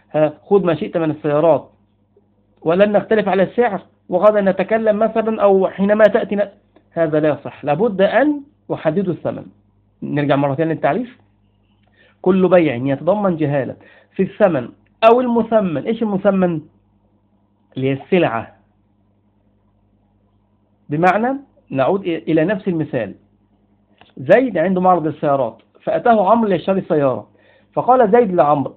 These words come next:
"أي سيارة تريد؟" قال: "ها، أريد سيارة جيدة". قال: "سأعطيك واحدة من هذه السيارات"، وأشار إلى عشرة سيارات مثلا، قال: "سأعطيك واحدة من هذه". قال: "اتفقنا؟" قال: "اتفقنا".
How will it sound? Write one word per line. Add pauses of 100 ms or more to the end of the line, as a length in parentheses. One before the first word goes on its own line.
"أي
سيارة
تريد؟" (1200)
قال: (420)
"ها،
أريد
سيارة
جيدة". (680)
قال:
"سأعطيك
واحدة
من
هذه
السيارات"، (520)
وأشار
إلى
عشرة
سيارات
مثلا، (380)
قال: (240)
"سأعطيك
واحدة
من
هذه". (360)
قال:
"اتفقنا؟"
قال:
"اتفقنا".